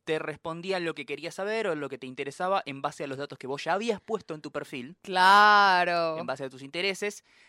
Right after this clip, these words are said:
Speaker 1: Y siempre que había propuestas para cita, la evitaba con evasivas o te decía sí, sí, sí, sí y te cancelaba.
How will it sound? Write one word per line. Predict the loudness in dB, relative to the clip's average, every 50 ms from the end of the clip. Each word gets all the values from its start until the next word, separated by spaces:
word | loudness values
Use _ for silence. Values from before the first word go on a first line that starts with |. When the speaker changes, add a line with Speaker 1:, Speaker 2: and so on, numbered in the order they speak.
| _ _ _ _ _ _ _
Speaker 1:
Y | -6 -6 -4 -6 -8 -14 _ _
siempre | _ -20 -12 -6 -6 -6 -4 -4 -4 -4 -2
que | -2 -2 -2 0 0
había | -2 -2 -2 -4 -4
propuestas | -4 -4 -4 -4 -6 -6 -6 -8 -8
para | -6 -6 -6 -6
cita, | -8 -12 -8 -6 -6 -6 -8 _ _ _ _ _ _ _ _
la | -12 -8 -4 -4 -2 -2 -4 -6 _
evitaba | -10 -8 -8 -8 -8 -6 -4 -4 -4 -4
con | -6 -8 -10
evasivas | -10 -10 -10 -10 -12 -12 -8 -8 -8 -8 -10 -14 _
o | -4 0 2 2 2 0 0
te | -4 -6
decía | -8 -8 -6 -8 -10
sí, | -10 -10 -14 -16
sí, | -16 -18 -18
sí, | -18 -18 -16
sí | -14 -12 -12 -12 -12 -14
y | -16
te | -18 -14
cancelaba. | -14 -14 -14 -14 -12 -10 -10 -8 -10 -10 -14 _